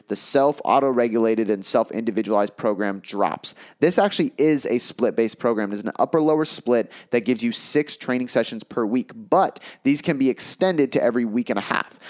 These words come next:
So if you look at a training week, it is not like a calendar week. It is not seven days. It can be seven days like most people's are, but it can also be eight, nine, ten, fourteen.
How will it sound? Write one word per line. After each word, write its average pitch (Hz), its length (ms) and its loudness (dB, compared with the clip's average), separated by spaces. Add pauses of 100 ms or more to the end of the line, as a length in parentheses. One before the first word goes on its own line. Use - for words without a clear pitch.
(120)
So - 120 0
if 127 120 0
you 170 100 -2
look 196 260 2
at 135 160 4
a 127 140 2
training 143 500 -4
week, 104 220 -2
it 110 80 -2
is 110 100 -4
not 131 300 0
like 123 180 2
a 120 80 0
calendar 113 440 -4
week. 78 200 -8
It 104 60 0
is 104 160 -4
not 127 240 -2
seven 110 400 0
days. 107 260 0
It 78 120 -8
can 196 280 -2
be 143 80 -4
seven 98 320 -2
days 95 300 0
like 98 160 -4
most 98 220 -4
people's - 400 -8
are, 127 360 2 (220)
but - 100 2
it 156 60 0
can 151 120 0
also 165 280 2
be 123 260 0
eight, 120 300 0
nine, 113 320 0
ten, 110 380 -2
fourteen. 117 520 -2